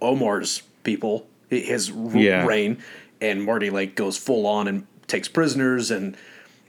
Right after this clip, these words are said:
Speaker 1: does the same thing that Omar did to him as he brainwashes people into
Speaker 2: Yeah.
Speaker 1: staying together. I don't know. It's just, I think he goes full ruthless.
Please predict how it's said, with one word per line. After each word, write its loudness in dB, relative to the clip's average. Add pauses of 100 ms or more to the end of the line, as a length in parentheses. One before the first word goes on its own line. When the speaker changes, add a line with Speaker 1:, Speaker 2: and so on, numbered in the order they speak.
(300)
Speaker 1:
does 2
the 0
same 2
thing 0
that -2 (580)
Omar 2
did 0
to -2
him 0
as -4
he -4 (160)
brainwashes -4
people -8
into -4 (600)
Speaker 2:
Yeah. 4
Speaker 1:
staying 0
together. -2
I 4
don't 4
know. 6
It's 0
just, -4 (380)
I 2
think 0
he 0
goes 2
full 2
ruthless. -4